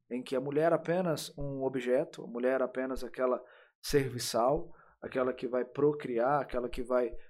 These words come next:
ah, ah, ah, preparar o alimento, né? Se nós olharmos pros nossos,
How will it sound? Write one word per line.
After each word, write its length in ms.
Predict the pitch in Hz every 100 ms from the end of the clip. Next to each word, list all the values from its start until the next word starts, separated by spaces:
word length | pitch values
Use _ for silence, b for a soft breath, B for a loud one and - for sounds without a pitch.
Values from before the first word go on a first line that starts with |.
| b
ah, 60 | 120
ah, 560 | 120 120 117 117 117 117
ah, 40 |
preparar 480 | - 135 127 120 131
o 40 | 139
alimento, 600 | 123 117 123 175 170 - _ _ _
né? 180 | 113 127
Se 140 | -
nós 180 | 131 123
olharmos 380 | 127 123 139 139
pros 240 | - 127
nossos, 500 | 123 120 123 117 -